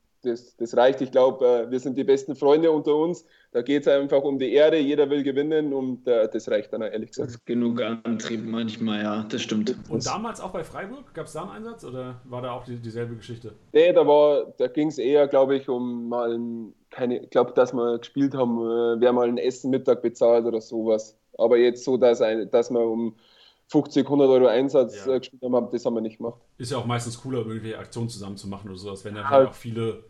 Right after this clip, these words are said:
Speaker 3: Kickbase-Manager da draußen werden ja auch sagen, ey, wir haben am Ende der Saison irgendwie eine Aktion mit der ganzen Liga, Verlierer muss Essen ausgeben oder sonstige Geschichten.
Speaker 1: Ja, das, wir sind ja oft in Freiburg immer nach dem Vormittagstraining essen gegangen und dann haben wir uns Mittag, äh, irgendwo getroffen bei Mitterlehner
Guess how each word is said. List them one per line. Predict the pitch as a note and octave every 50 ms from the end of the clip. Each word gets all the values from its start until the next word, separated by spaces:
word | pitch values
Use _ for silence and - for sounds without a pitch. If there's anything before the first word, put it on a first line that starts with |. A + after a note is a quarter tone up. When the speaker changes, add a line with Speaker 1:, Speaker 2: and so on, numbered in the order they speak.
| _ _ _ _ _ _
Speaker 3:
Kickbase-Manager | - B2 A#2+ B2 A#2 A2 - B2 A#2 A#2 A2+ A2 G#2+ G2+
da | G#2+ G#2
draußen | F2 G#2 A2 A2+ A2 - A2+ G2+
werden | G2+ G#2 G#2+
ja | F#2
auch | A2 G#2 -
sagen, | - G#2+ G2 G2 G2 G2 G2 F#2+
ey, | - G#2 G#2 F#2+
wir | G#2+ G#2 G#2 G2+ - - - - - - -
haben | - A#2 A#2+ A#2+
am |
Ende | A#2 A#2 A#2
der | A2+ G#2
Saison | G#2 G2 G#2+ A2+ A#2 A2+
irgendwie | A2 G#2 A2
eine | A2 G2+
Aktion | F#2+ - - - A#2+ A2+ A2
mit | A2 G#2+
der | G2+
ganzen | G#2+ G#2+ G#2 - G#2+
Liga, | G#2 A2 G#2 A2 G#2+ G#2+ G#2+ G#2 G#2+ - - - - - - - - -
Verlierer | - G#2 G#2 G#2+ G#2 G#2
muss | G2+ G#2
Essen | G#2+ G#2+ - A2+
ausgeben | G2+ G2 - G#2 G2+ G2 F#2+
oder | F#2+ F#2
sonstige | G2 F#2+ - G2 F2+
Geschichten. | F2+ - - F#2+ F#2 - - C#3
Speaker 1:
Ja, | C#3 B2+ B2+ B2
das, | A#2+ B2+ B2 - -
wir | A2+ B2+ C#3
sind | C3 - C#3 C3+
ja | C#3 B2+
oft | B2 B2+ B2+ - C#3+
in | B2 A#2+
Freiburg | - B2 A#2+ C3 C3 C3+ B2+
immer | B2+ B2 B2 B2 B2 A#2+ A#2+
nach | A#2+ A#2+ A#2
dem | C3 A#2+
Vormittagstraining | - - B2+ B2+ C3+ B2+ C3+ B2 - - C3 B2 B2+ B2 A#2+
essen | - B2 B2 - C#3+ B2+
gegangen | C3 B2+ C3 C#3 C3+ C3
und | B2 A#2+ A#2
dann | A#2+ A#2 A#2 A#2+ B2
haben | A#2+ A#2+ A#2+
wir | B2
uns | A#2 A#2 -
Mittag, | B2+ B2+ B2+ - C#3 B2 A#2+ - - B2+
äh, |
irgendwo | A2+ A2+ A2+ B2+ B2 B2+ B2 A#2+
getroffen | - A#2+ B2 C3+ - - D3 B2
bei | B2 A#2
Mitterlehner | A#2+ A#2+ A#2+ A#2+ A2+ A#2+ B2+ C3+ C#3+ D3 C#3+ C#3